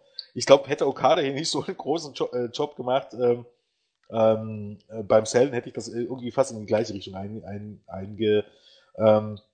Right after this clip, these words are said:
richtet. Aber in Sachen Match-Story, in, in, in, in Sachen Selling war das wirklich herausragend.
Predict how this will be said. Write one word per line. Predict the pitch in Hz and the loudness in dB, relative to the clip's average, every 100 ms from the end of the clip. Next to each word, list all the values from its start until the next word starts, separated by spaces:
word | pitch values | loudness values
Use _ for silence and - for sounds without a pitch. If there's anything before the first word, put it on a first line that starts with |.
| _ _ | _ _
richtet. | 113 117 131 | -2 -2 6
Aber | 110 113 120 | 6 8 4
in | 117 | 2
Sachen | 139 151 135 | -2 -2 -2
Match-Story, | 120 175 - - 110 | 0 0 -2 -2 -2
in, | 104 107 107 - - - | -2 -8 -12 -16 -16 -12
in, | 107 101 76 98 104 110 110 - | -12 -14 _ -20 -20 -16 -18 -18
in, | 104 107 101 78 | -16 -14 -14 -16
in | 92 95 | -16 0
Sachen | 110 113 | 0 2
Selling | - 143 107 | 2 2 4
war | 104 | 2
das | 104 - | 2 -4
wirklich | 110 104 | -8 -2
herausragend. | 104 92 90 87 85 | -2 -2 -6 -12 -18